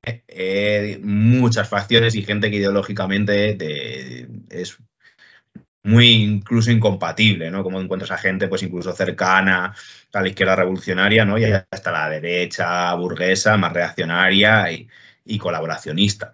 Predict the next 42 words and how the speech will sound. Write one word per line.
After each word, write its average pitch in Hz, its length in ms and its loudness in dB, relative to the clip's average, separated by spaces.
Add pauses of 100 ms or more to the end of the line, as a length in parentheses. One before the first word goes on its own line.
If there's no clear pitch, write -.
Esto - 320 -8
hace, 82 180 -6
por 82 160 -4
ejemplo, 95 360 0
que 76 80 -12
los 73 120 -12
mártires 76 360 -14
de 76 80 -10
Al-Aqsa, 95 320 -2
aunque 76 160 -14
formalmente 78 420 -12
están 80 200 -14
desvinculados 76 720 -12
de 76 60 -10
Fatah, 92 380 -6
pero - 200 -12
que - 180 -18 (180)
son - 220 -12
gran, 71 280 -12 (340)
gran 80 200 -6
parte 80 280 -2
de, 69 240 -6 (320)
de 85 140 2
sus 90 220 0
bases, 110 560 6 (400)
eh, 73 720 -12
son 78 180 -14
completamente 85 680 -2
contrarios, 78 560 -4
¿no? 82 80 -16
a 82 40 -14
Mahmoud 78 300 -14
Abbas, 98 320 0
están 80 500 -14
del 78 240 -12
lado 82 360 -4
de 82 100 -4
la 80 120 -6
resistencia, 104 880 2
incluso 85 480 -6
han 78 100 -14
hecho 92 380 -6